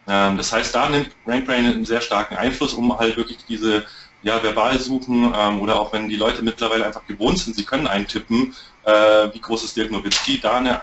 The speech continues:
sinnvolle Antwort zu liefern. Ähm, ich hab ein paar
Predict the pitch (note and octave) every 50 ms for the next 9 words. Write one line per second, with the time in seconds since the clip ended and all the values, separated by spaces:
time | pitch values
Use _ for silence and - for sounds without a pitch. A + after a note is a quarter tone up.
0 | A2 G#2+ - A#2+ A#2+ A#2+ A#2+ A2+ A2 G#2 G#2+ A2 G#2+ A2 G#2 - - G2 G2 G2
1 | F#2+ - - E2+ E2+ E2 E2 - - - - - - _ _ _ - G2+ G2+ G2+
2 | G2+ G#2 G#2+ G#2 - - _ _ _ _ - F#2 G#2 - - G#2+ - - A#2+ -
3 | - - _ _ _ _ _ _ _ - - G#2+ A2+ A#2 F#3+ - _ _ - -
4 | B2 B2 C3+ - - - -